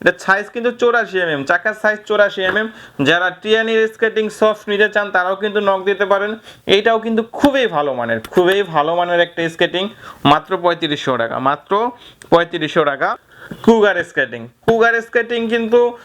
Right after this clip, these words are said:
আর বলা লাগে না, কুগার সম্পর্কে যারা চিনেন, তারাই কিন্তু অবশ্যই বলতে পারেন কুগার কীরকম।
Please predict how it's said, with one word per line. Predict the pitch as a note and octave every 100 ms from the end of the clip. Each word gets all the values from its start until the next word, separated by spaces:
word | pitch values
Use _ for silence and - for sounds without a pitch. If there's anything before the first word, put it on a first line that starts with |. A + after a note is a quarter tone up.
| - -
আর | D3+ E3
বলা | E3 F#3+
লাগে | G#3 G#3 G3
না, | F3 F#3+
কুগার | F#3 F#3+ G3
সম্পর্কে | G#3 G3 G3+
যারা | G3 F#3 F#3 F#3
চিনেন, | - A3 G#3+ G#3
তারাই | F#3+ F3 F#3
কিন্তু | G#3 G#3 G3+
অবশ্যই | G3 G3+ A3
বলতে | F#3 F3 E3+
পারেন | E3+ E3 F#3 A3 - - -
কুগার | G3+ F#3+ F#3
কীরকম। | F#3 F#3+ F#3 F#3 G#3+